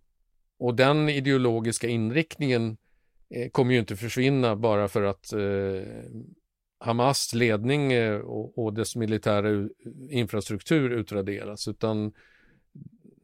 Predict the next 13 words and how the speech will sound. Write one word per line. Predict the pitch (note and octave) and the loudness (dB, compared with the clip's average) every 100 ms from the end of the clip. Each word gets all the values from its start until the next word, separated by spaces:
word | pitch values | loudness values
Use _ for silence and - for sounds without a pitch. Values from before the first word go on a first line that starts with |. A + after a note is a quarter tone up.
| _ | _
den | B2 B2+ C3 | 0 2 2
kommer | D3 C#3+ | 2 2
ju | C3 B2 - - | 0 -2 -14 2
på | C3+ | 2
ett | A2+ | 4
eller | B2+ A#2 | 2 2
annat | A2 G#2+ | 2 0
sätt | A#2 G2+ | 0 -2
att | G#2 A2+ | -2 0
leva | G#2+ A2 | 0 2
vidare, | A2 G#2 C3+ B2 | 2 4 4 4
precis | B2+ A#2 A2+ G2+ | 2 0 0 0
som | G#2+ G#2+ | -2 -2